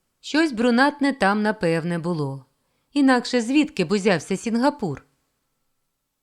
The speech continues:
«А інші очевидці кажуть, що вона була синя, темно-червона або чорна», відповів Мейзлік. «Бачите, який вибір. На чиєму ж кольорі спинитись?»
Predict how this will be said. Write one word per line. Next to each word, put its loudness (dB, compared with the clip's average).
«А -2
інші 2
очевидці -2
кажуть, -6
що -2
вона 4
була 2
синя, 0
темно-червона 0
або 0
чорна», -4
відповів -4
Мейзлік. -6
«Бачите, 0
який 0
вибір. -6
На 2
чиєму 4
ж -6
кольорі 2
спинитись?» -2